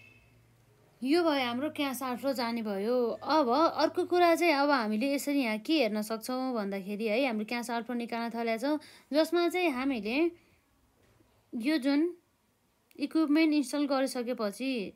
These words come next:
जसको लागि चाहिँ हाम्रो चाहिँ नयाँ भन्ने चाहिँ यो पोइन्टमा भन्ने छ है त। New, the new equipment will require the additional working capital of rupees कति चाहिन्छ अरे? चालिस हजार बराबरको।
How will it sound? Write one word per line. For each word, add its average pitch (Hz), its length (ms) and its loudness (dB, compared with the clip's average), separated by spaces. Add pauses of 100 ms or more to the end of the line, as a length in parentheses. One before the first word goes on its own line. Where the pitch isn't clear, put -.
(360)
जसको 262 320 -2
लागि 294 300 0
चाहिँ 277 140 2
हाम्रो 208 220 -4
चाहिँ 311 240 0 (680)
नयाँ 262 340 2
भन्ने 190 200 -6
चाहिँ 247 180 -4
यो 277 160 0
पोइन्टमा 247 320 0
भन्ने 190 240 -6
छ 202 80 -6
है 262 80 -2
त। 190 160 -4 (460)
New, 262 320 6 (500)
the 233 160 0
new 320 300 4
equipment 339 540 2
will 311 200 2
require 254 400 0
the 247 140 -2 (140)
additional 330 420 0
working 285 320 0
capital 294 560 0 (420)
of 247 220 -4
rupees 247 260 -4
कति 285 200 -2
चाहिन्छ 262 240 -4
अरे? 294 200 -2 (340)
चालिस 233 380 -4
हजार 202 160 -4
बराबरको। 202 440 -6